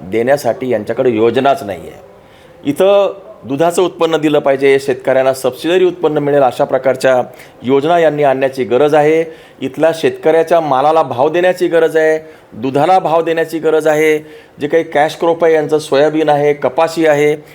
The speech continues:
किंवा आणखी जे काही कॅ-, कॅश क्रॉप आहे त्याला हमी भाव देण्याची गरज आहे. थोडंसं नाफेडच्या व्यतिरिक्त अतिरिक्त भाव यांनी देण्याची गरज आहे. खरं सांगू का,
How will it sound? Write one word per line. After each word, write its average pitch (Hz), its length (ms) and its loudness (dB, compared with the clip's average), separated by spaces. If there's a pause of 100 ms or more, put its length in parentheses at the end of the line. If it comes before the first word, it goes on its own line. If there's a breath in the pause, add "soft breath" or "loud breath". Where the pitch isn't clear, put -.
(160 loud breath)
किंवा 151 240 0
आणखी 147 260 -4
जे 208 120 -2
काही 208 160 2
कॅ-, 147 280 2 (100)
कॅश 147 220 0
क्रॉप 147 220 0
आहे 147 80 2
त्याला 143 220 0
हमी 131 220 0
भाव 165 300 2 (380 loud breath)
देण्याची 156 320 -2
गरज 147 260 0
आहे. 151 180 2
थोडंसं 151 440 2 (500 loud breath)
नाफेडच्या 151 520 0
व्यतिरिक्त 160 480 -2 (160)
अतिरिक्त - 460 -2
भाव 160 280 2
यांनी 160 200 0
देण्याची 151 360 -2
गरज 139 260 0
आहे. 139 140 0 (460 loud breath)
खरं 175 160 2
सांगू 202 240 2
का, 170 260 2